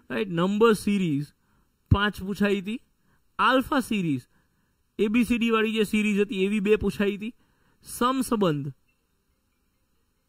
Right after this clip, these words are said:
સમસંબંધ પૂછાયા હતા, ચાર સમસંબંધ પૂછાયા હતા,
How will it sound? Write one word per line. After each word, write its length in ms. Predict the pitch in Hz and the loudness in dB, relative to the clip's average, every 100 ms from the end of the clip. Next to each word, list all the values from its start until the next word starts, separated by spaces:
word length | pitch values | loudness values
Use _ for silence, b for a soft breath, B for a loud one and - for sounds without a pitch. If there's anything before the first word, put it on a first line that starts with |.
| _ _ _ _ _ _ _ _ _ _ _ _ _ _ | _ _ _ _ _ _ _ _ _ _ _ _ _ _
સમસંબંધ 840 | - - 233 277 294 - 208 214 | -20 -8 -4 -2 -2 -2 0 0
પૂછાયા 400 | 202 185 202 185 | 0 -2 0 0
હતા, 180 | 175 214 | -2 -4
ચાર 440 | 190 - 226 247 214 | -8 -6 -2 0 0
સમસંબંધ 540 | 208 208 185 180 156 | -2 0 0 -2 -2
પૂછાયા 300 | 147 160 135 | -4 -6 -8
હતા, 200 | 139 - | -10 -18